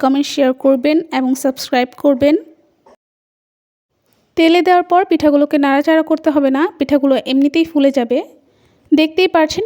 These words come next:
পিঠাগুলো খুব পারফেক্টভাবে ফুলে গেছে। এই তো আমার একটি ব্যাটার দিয়ে দুই রকমের পিঠা তৈরি করাই হয়ে গেছে। দেখতেই পারছেন কতটা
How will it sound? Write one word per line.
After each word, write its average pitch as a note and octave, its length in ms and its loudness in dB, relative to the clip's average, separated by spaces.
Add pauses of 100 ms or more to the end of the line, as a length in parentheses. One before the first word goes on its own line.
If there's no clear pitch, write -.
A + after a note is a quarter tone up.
পিঠাগুলো D4 440 2
খুব D#4 120 0 (120)
পারফেক্টভাবে D#4 580 -2 (100)
ফুলে C#4 260 2
গেছে। C4 260 -2 (760)
এই D#4+ 160 4 (100)
তো G4+ 80 2 (200)
আমার A#3+ 160 0 (100)
একটি D#4+ 260 -2
ব্যাটার D#4+ 320 0
দিয়ে E4 120 4 (100)
দুই D4+ 180 6
রকমের D4+ 300 2
পিঠা D4+ 260 0
তৈরি D4+ 240 2
করাই D4 300 2
হয়ে B3+ 200 2
গেছে। B3 240 -2 (720)
দেখতেই D#4 380 0
পারছেন D4 300 -2 (180)
কতটা C#4+ 280 0